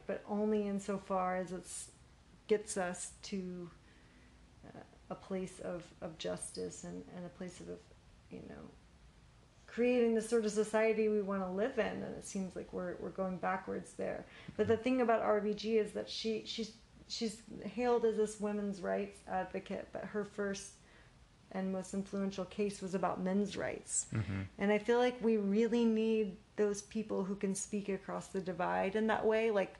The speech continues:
Speaker 1: recognize what the other side cares about.
Speaker 2: Mm-hmm.
Speaker 1: Um, because I do feel like the divisiveness is, is really toxic, and I'm not exactly sure how to, to go, move beyond it, and I,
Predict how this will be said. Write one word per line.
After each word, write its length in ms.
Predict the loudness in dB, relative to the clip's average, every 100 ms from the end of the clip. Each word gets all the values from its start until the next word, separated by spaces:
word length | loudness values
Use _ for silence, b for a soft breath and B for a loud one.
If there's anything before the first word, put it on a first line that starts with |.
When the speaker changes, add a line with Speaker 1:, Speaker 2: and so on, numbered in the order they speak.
| -4
Speaker 1:
recognize 960 | 2 2 2 0 2 4 4 4 0 -4 B B 0
what 200 | 0 2
the 120 | -2
other 200 | -2 -2
side 360 | -2 -4 -4
cares 340 | -6 -6 -6 -4
about. 480 | 0 2 2 0 -2
Speaker 2:
Mm-hmm. 720 | -2 -2 -6 -10 -20 -14 -4
Speaker 1:
Um, 360 | -2 -2 -4 -6
because 260 | -4 -2 0
I 100 | 0
do 240 | 0 -2
feel 180 | 0 0
like 180 | 0 -2
the 80 |
divisiveness 1120 | -6 -6 -4 -4 -4 -8 -6 -6 -6 -6 -10 -14 -18 B B B B B -10
is, 520 | -6 -6 -6 -6 -8
is 200 | -8 -6
really 180 | -6 -6
toxic, 680 | -6 -6 -6 -6 -6 -6 -6
and 260 | -6 -6 -10 -14 -6
I'm 100 | 2
not 300 | 4 4 0
exactly 560 | -2 2 4 4 6 2
sure 280 | 4 4 4
how 160 | 4
to, 180 | 4 4 0 -6
to 120 | -2
go, 200 | 0 2
move 320 | 4 4 4
beyond 440 | 2 2 4 2 2
it, 120 | 0
and 80 | 0
I, 180 | -2 -2